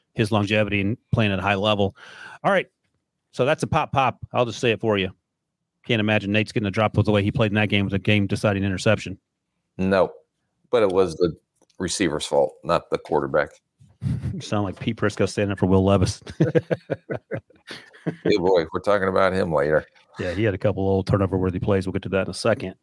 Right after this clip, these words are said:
Speaker 1: Um, not entirely his fault in his defense and Pete's, but either way. Another quarterback I'm gonna talk about here, gonna go to Old Michigan, J J McCarthy.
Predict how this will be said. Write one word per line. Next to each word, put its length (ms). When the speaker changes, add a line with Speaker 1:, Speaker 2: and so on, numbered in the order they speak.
Speaker 1:
Um, 440
not 240
entirely 340
his 160
fault 280
in 180
his 200
defense 400
and 180
Pete's, 260
but 160
either 180
way. 220
Another 240
quarterback 320
I'm 40
gonna 80
talk 220
about 160
here, 120
gonna 140
go 120
to 40
Old 200
Michigan, 400
J 140
J 140
McCarthy. 720